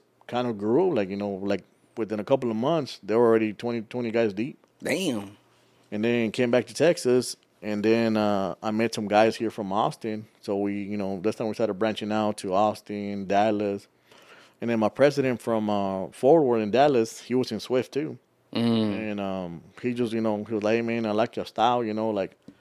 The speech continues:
Speaker 1: I'm in Swift right now, you know, but, you know, what I gotta do, you know, start Team Billy?"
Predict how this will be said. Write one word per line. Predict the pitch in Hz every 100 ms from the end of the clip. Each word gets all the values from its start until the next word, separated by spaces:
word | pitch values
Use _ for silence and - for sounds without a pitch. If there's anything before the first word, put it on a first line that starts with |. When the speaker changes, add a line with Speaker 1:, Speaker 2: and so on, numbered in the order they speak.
| _ -
Speaker 1:
I'm | 110
in | 107
Swift | - 127 127
right | 120
now, | 110 110
you | 107
know, | 104 110
but, | 95 80 - -
you | 95
know, |
what | 95 110
I |
gotta | 104 101
do, | 107 104
you | 98
know, | 92 90 87 _ _
start | 98 98
Team | 110 98
Billy?" | 131 160